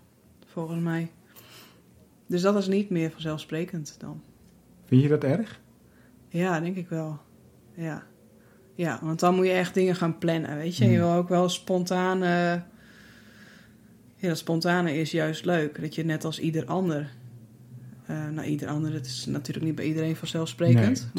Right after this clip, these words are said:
Speaker 1: Maar dat bij veel mensen, dat je dan gewoon net als hun, eh,
Speaker 2: Ik zeg het droomplaatje inderdaad van,
Speaker 1: Ja.
Speaker 2: "We zien wat dat gebeurt." En
Speaker 1: Ja, van, eh, als een baby groeit, dan gaat het goed en prima, hoef je niet te komen, weet je
Speaker 2: Nee.
Speaker 1: wel. Maar nu is het echt, eh,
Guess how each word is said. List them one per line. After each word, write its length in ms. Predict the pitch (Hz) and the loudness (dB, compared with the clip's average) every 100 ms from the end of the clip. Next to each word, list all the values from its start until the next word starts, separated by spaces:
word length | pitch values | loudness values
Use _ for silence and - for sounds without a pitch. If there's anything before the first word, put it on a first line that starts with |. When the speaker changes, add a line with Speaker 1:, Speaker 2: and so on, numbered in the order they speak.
| 175 175 | 2 4
Speaker 1:
Maar 100 | 175 | 2
dat 220 | 165 - | 0 -2
bij 140 | 160 | -4
veel 300 | 156 170 165 | -4 -2 0
mensen, 360 | 165 160 165 170 | 0 0 -2 -6
dat 140 | 165 | -6
je 80 | 170 | -4
dan 240 | 165 170 | -4 -4
gewoon 220 | 170 170 175 | -4 0 0
net 180 | 170 | 0
als 140 | 180 180 | -2 -2
hun, 260 | 185 185 | 0 0
eh, 280 | 180 180 180 180 147 | 2 2 0 0 -2
Speaker 2:
Ik 80 | - | 4
zeg 160 | 127 | 6
het 120 | 123 120 | 8 8
droomplaatje 640 | 123 123 127 120 117 127 | 10 10 10 8 8 8
inderdaad 460 | 120 117 113 113 107 | 8 10 8 6 6
van, 120 | - | 8
Speaker 1:
Ja. 360 | 240 113 110 - 87 123 | 8 8 4 -2 -8 -4
Speaker 2:
"We 100 | 113 | -2
zien 220 | 107 117 110 | 2 4 4
wat 160 | 107 | 2
dat 160 | 117 - | 0 0
gebeurt." 440 | 117 120 120 110 | 2 6 6 4
En 260 | 95 101 98 | 0 -4 0
Speaker 1:
Ja, 340 | 208 208 - - - - - - | 2 2 2 -10 -20 -20 -20 -20
van, 320 | - 185 175 | -4 0 2
eh, 360 | 156 160 160 156 | 2 0 -2 -2
als 100 | 160 | -4
een 60 | 160 | -4
baby 240 | 156 156 | -2 -4
groeit, 260 | 156 165 151 | -4 -4 -4
dan 80 | 151 | -6
gaat 200 | 160 151 | -8 -8
het 80 | |
goed 280 | - 208 202 | -4 -2 -2
en 140 | 170 156 | -4 -2
prima, 260 | 170 170 | -2 0
hoef 160 | 160 - | -2 -2
je 60 | |
niet 100 | 165 | -2
te 60 | 156 | -2
komen, 320 | - 180 180 | 0 0 0
weet 220 | 156 156 | -4 -4
je 60 | 135 | 2
Speaker 2:
Nee. 100 | 120 | 4
Speaker 1:
wel. 100 | 113 | 4
Maar 140 | 165 | 2
nu 160 | 151 156 | -2 -4
is 140 | 160 | -4
het 100 | 151 | -6
echt, 200 | 156 - | -10 -10
eh, 120 | 147 | -10